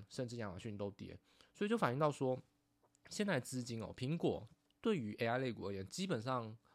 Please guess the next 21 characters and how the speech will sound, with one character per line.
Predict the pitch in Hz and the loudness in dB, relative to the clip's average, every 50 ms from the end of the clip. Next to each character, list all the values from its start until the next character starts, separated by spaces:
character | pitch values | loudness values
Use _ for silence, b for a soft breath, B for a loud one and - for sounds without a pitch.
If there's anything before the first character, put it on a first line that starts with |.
| b b _ | b b _
完 | 110 113 117 | -4 -2 -2
全 | 131 123 | -2 -2
是 | 123 139 131 123 | -2 0 0 0
被 | 123 120 113 104 | 2 0 0 0
切 | 92 - - 127 123 113 | -2 -2 -2 0 0 0
割 | - 120 113 | 0 -2 0
开 | - 123 107 | 0 0 0
来 | 85 85 | 0 -4
的。 | 92 95 90 - B B B B B B B B | -6 -10 -12 -16 B B B B B B B B
那 | B 143 | B -4
它 | 127 135 135 | -2 -2 0
并 | 135 160 143 | 0 0 -2
不 | 120 110 | -2 -4
是 | - 131 123 | -4 -6 -8
处 | - - - - 120 104 - | -8 -10 -10 -8 -8 -6 0
在 | - 143 123 | 0 0 0
一 | 113 | 2
个 | 110 120 113 110 | 0 0 0 0
创 | - - - 202 156 120 113 | -2 0 0 0 0 2 -2
新 | 110 - 117 113 113 110 | -4 -6 -6 -8 -6 -6
的 | 110 101 92 92 | -6 -6 -8 -10